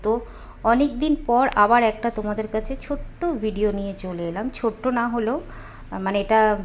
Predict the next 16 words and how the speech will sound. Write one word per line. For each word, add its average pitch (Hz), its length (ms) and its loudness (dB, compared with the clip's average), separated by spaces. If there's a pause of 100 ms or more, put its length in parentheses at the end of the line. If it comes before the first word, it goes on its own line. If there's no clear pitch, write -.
(280)
কিভাবে 233 340 2
করেছি 226 380 0
না 214 160 2
করেছি 220 300 -2
দেখাতে 202 420 -2
গিয়ে 214 160 0
একটু - 340 -4
সময় 226 360 0
লেগেছে। 202 480 -4 (520)
আজকে 202 320 -2
আমি 247 200 0
একটা 247 300 -4
আমার 220 280 -2
ছেলের, 208 460 -2
আহ, 190 800 -8
শার্ট, 214 500 0